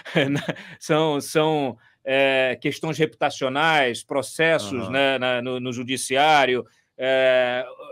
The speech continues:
Speaker 1: o, o, o, por que aquilo, né? Assim,
Speaker 2: Bom
Speaker 1: claro,
Speaker 2: ponto.
Speaker 1: quando você interfere nisso, você tá, é, impedindo essa gente, tá reduzindo esse tráfego, tá deixando de, a, a, no fim das contas, tá deixando de ganhar.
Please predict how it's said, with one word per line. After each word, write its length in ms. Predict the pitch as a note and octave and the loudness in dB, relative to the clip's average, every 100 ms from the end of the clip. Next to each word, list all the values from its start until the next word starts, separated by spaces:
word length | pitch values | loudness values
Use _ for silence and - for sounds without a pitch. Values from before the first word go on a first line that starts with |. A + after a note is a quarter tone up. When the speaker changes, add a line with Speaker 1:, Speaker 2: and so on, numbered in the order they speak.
| C#3 - | -18 -12
Speaker 1:
o, 80 | C#3+ | -12
o, 200 | - D#3 | -10 -12
o, 80 | C#3+ | -10
por 240 | E3+ E3 | -12 -4
que 100 | F#3+ | -2
aquilo, 460 | G3 - D#3+ B2 A2+ | -2 -2 -2 -2 -2
né? 240 | D#3 C#3+ | 0 0
Assim, 200 | - A#2 | -2 -6
Speaker 2:
Bom 80 | C3+ | 0
Speaker 1:
claro, 280 | D#3+ C3 G2+ | 4 2 0
Speaker 2:
ponto. 120 | F2+ _ _ | -10 _ _
Speaker 1:
quando 160 | D3 E3 | -10 -4
você 560 | F3 - E3+ D3+ A2 - _ | -2 2 4 4 2 -6 _
interfere 720 | C3+ - C3 - - C#3 C#3+ | -10 -4 -4 -4 2 4 4
nisso, 220 | C#3 E3 | -2 -4
você 100 | - E3+ | -4 -2
tá, 360 | D#3+ F3 E3+ _ _ _ _ _ | 2 2 0 _ _ _ _ _
é, 260 | B2 B2+ A#2 | -4 -4 -4
impedindo 800 | C#3 D#3 D#3+ C3 A2 E3+ G#3 D3 | -6 2 2 2 2 2 4 6
essa 280 | C3+ - D3+ | 6 6 4
gente, 220 | C#3+ F3 | 4 2
tá 80 | D#3 | 2
reduzindo 720 | E3 D#3+ D3 A2+ E3+ F#3+ D#3 | 0 0 -4 -4 -4 -4 -4
esse 180 | C3+ D3+ | -4 -6
tráfego, 380 | D3 E3 F3 - | -4 -4 -4 -6
tá 140 | E3+ | -6
deixando 440 | D#3+ D#3+ F3+ E3+ | -6 -8 -8 -4
de, 100 | E3+ C#3+ | -4 0
a, 540 | D3 D3+ C#3+ C#3+ C#3 | -2 2 6 6 6
a, 60 | C3 | 4
no 120 | D3+ | 2
fim 180 | - E3+ | 4 6
das 160 | C3 | 6
contas, 260 | - D3+ D#3 | 6 2 4
tá 120 | E3+ | 4
deixando 240 | D#3 F3 | 4 0
de 40 | E3+ | 2
ganhar. 300 | F3 A#2 | 4 4